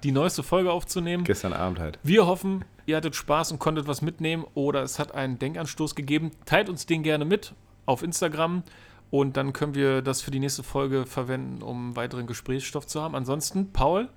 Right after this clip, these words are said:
Speaker 1: habt einen wunderschönen Tag. Euch da draußen auch, ja, wunderschönes Wochenende. Bis zur nächsten Folge. Das war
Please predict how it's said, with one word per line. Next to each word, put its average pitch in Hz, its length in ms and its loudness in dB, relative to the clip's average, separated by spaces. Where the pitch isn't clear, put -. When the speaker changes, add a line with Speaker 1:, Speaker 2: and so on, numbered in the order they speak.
Speaker 1:
habt - 160 -12
einen 135 100 0
wunderschönen 139 420 -2
Tag. 165 360 0
Euch 190 240 6
da 175 100 2
draußen 156 380 0
auch, 160 360 0
ja, 156 300 -2
wunderschönes 143 460 0
Wochenende. 156 440 -4
Bis - 160 2
zur 143 120 0
nächsten 143 240 -2
Folge. 135 460 2
Das 143 320 -2
war 131 320 2